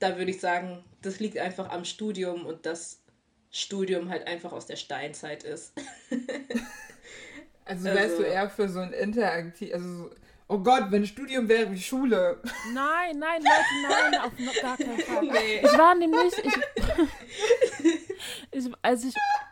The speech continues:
Speaker 3: oh Gott, Leute, auf gar keinen Fall soll Studium werden wie Schule, weil als ich mein Auslandssemester in Frankreich gemacht habe, da war die Sch-, da war dieses Studium fast wie Schule und es war nicht geil.
Speaker 1: Hm.
Speaker 3: Also,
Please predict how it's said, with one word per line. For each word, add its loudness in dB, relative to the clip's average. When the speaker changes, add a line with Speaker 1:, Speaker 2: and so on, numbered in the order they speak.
Speaker 3:
oh -2
Gott, -2
Leute, -6
auf -8
gar 2
keinen -2
Fall 0
soll 2
Studium -4
werden 0
wie -6
Schule, -6
weil -2
als 0
ich -6
mein 2
Auslandssemester -2
in -4
Frankreich -2
gemacht -6
habe, -4
da 2
war 0
die -6
Sch-, -18
da 2
war 2
dieses -6
Studium -4
fast -6
wie -4
Schule -4
und -4
es -8
war 2
nicht -4
geil. -2
Speaker 1:
Hm. -10
Speaker 3:
Also, -6